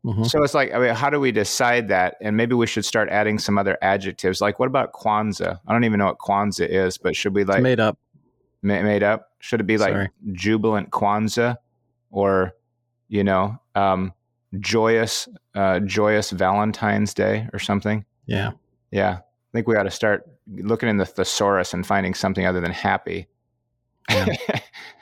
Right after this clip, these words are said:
Speaker 2: I don't know. <laughs> Happy Thanksgiving. That's good. Good. I mean,
Speaker 1: Yeah.
Speaker 2: like, like, uh, si-, <laughs> no, <laughs> never mind.
Speaker 1: I guess,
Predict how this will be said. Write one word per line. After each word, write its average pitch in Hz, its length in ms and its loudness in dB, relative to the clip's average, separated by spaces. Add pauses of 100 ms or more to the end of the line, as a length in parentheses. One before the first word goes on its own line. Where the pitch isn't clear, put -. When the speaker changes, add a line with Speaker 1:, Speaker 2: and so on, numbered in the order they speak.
(260)
Speaker 2:
I 92 80 -2
don't 90 120 0
know. 90 300 4
<laughs> - 920 -2
Happy 127 320 0
Thanksgiving. 113 680 0
That's 143 300 0
good. 110 340 -2
Good. 180 260 2
I 110 220 0
mean, 110 100 4
Speaker 1:
Yeah. 110 80 4
Speaker 2:
like, 101 140 4 (460)
like, 104 360 -2
uh, 98 240 2 (1080)
si-, 110 540 -2
<laughs> - 80 -12
no, 92 220 2 (120)
<laughs> 104 140 -4
never 90 180 -4
mind. 92 240 0
Speaker 1:
I 156 100 4
guess, 160 300 2